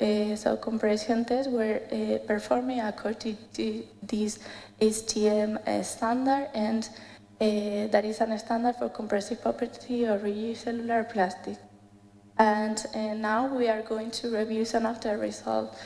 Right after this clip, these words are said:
So as we can see in this slide, higher microcapsule contents, uh, means lower rising rate, and also, uh,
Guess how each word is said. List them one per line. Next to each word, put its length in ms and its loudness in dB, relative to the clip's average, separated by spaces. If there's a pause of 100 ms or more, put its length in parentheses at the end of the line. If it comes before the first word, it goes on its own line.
(420)
So 400 6
as 380 -4
we 140 6
can 300 -2
see 220 -4
in 140 0
this 220 0
slide, 360 2
higher 400 0
microcapsule 760 -4
contents, 640 0 (420)
uh, 220 4
means 500 0
lower 380 2
rising 440 0
rate, 220 0 (160)
and 140 -2
also, 320 0 (500)
uh, 200 4